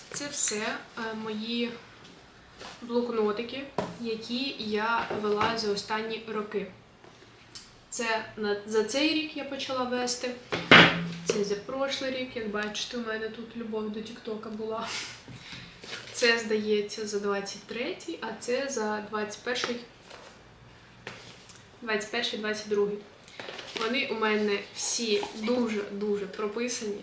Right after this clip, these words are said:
Ну, тут у мене просто було купа, купа різного чого всього.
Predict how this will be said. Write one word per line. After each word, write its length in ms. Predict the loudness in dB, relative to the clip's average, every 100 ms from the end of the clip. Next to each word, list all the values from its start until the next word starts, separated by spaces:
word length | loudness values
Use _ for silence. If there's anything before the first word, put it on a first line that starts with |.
| -10 -4
Ну, 200 | -2 -2 -6 -16 -20 -18 -18 -18 -18 -18 -16 -8 -6 -6 -14 -20 -10 -4
тут 180 | -2
у 40 | 2
мене 300 | 2 4 2 0
просто 440 | 2 4 4 2 -4 -2
було 580 | 0 2 4 4 4 -2 -6 -10 -18 -20 -20 -20 -20 -20 -20 -20 -20 -10
купа, 360 | -10 0 0
купа 600 | 0 -4 -10 -6 -2 -2 -2
різного 720 | -2 -2 0 0 0 -2 -2 -4 -6
чого 400 | -6 -2 -2 -2
всього. 500 | -4 -4 -2 -2